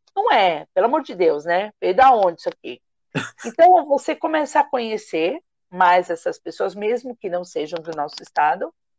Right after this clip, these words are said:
Speaker 2: Uhum.
Speaker 1: mas você fala, pô, esse cara aqui tem um conhecimento, hein? Esse cara aqui sabe muito o que ele tá falando. E aquilo, pra mim, é frustrante ver que não temos ninguém de São Paulo representando na C P I.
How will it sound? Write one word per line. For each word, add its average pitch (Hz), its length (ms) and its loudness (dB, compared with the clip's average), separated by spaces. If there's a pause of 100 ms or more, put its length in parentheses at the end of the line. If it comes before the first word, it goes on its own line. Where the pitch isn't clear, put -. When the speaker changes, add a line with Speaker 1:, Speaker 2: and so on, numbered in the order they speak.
(140)
Speaker 2:
Uhum. 202 300 -10 (140)
Speaker 1:
mas 233 140 0
você 254 220 -2
fala, 254 180 2
pô, 247 140 0
esse 196 200 -6
cara 208 240 2
aqui - 240 -10
tem 294 120 -10
um 311 60 -14
conhecimento, 349 720 -8
hein? 254 220 -4 (240)
Esse - 120 -20
cara 196 260 0
aqui - 260 -12
sabe 269 300 -2
muito 254 240 -6
o 262 60 -10
que 285 100 -8
ele 269 80 -6
tá 277 140 -4
falando. 233 440 0 (580)
E 285 140 4
aquilo, 339 440 2
pra 269 180 4
mim, 254 200 0
é 269 60 4
frustrante 247 840 -2
ver 190 400 -2 (520)
que 226 80 -6
não 220 160 -2
temos 208 360 -2
ninguém 226 640 -6 (140)
de 214 180 -12
São 311 420 -2
Paulo 220 460 4
representando 220 1200 -2
na 190 140 -10
C - 160 -12
P 170 220 -12
I. 147 80 -20